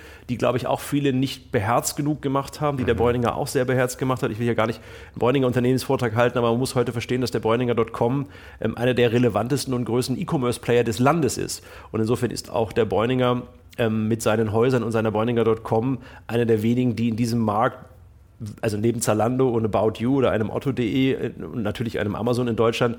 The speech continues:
Speaker 1: wirklich Relevanz hat und auch Mai Theresa. Das sind schon wirklich so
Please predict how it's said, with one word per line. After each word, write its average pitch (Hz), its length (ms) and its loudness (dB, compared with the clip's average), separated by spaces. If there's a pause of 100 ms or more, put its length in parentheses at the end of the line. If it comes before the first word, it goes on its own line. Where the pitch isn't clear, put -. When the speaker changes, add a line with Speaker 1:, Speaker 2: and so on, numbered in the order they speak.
(240)
Speaker 1:
wirklich 120 440 0
Relevanz 117 420 2
hat - 200 -4
und 110 160 -4 (100)
auch - 180 -2
Mai 104 160 0
Theresa. 113 400 2 (160)
Das 107 100 -2
sind 143 120 0
schon 147 140 2
wirklich 151 200 -2
so 143 180 2